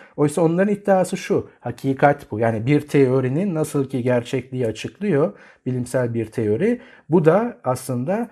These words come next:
sizin görmediğiniz ya da görmek istemediğiniz gerçekliği açıklayan bir teori. Ama hemen şuraya bağlayacağım.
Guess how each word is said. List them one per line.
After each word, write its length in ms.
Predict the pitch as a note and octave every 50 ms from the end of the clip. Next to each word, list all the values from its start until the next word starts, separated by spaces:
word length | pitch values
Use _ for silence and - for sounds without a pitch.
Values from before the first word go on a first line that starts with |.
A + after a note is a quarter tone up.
| _ _
sizin 300 | - - B2+ D#3 F#3+ F#3
görmediğiniz 880 | C3 C3+ C3+ C#3 C#3 F#3+ F#3+ F3+ D3+ D3 D3+ C3+ A#2+ A2 C#3 G#3 A#3 D#3
ya 100 | C3 C#3
da 60 | F#3+
görmek 420 | E3+ C3+ B2+ B2+ B2+ D3 D3+ D3
istemediğiniz 800 | C3 - - - E3+ E3+ E3 D#3 C#3 C#3 C#3 B2 A#2+ D#3 F#3 D#3+
gerçekliği 680 | C3 B2+ A#2+ A#2 - - - A2+ A2+ - D3 E3+ G3+ F3+
açıklayan 640 | C#3 C3+ - - - - C3+ C3+ B2+ C#3 D#3+ F3+ D#3
bir 160 | D3 F3 F3+
teori. 640 | D#3 - - F3+ E3+ D#3+ D#3 D3+ D3+ C#3+ B2 - - - - - - -
Ama 140 | - F3+
hemen 260 | F#3+ A#3+ B3 A#3+ A#3+ A#3
şuraya 540 | A3+ - - A#3+ A#3 G#3+ G3 E3 C#3+ C3+
bağlayacağım. 800 | C#3 C#3 C#3 C3 A#2+ B2 B2 B2 B2+ C3 D#3 G#3 A#3+ C4 C4+ C4+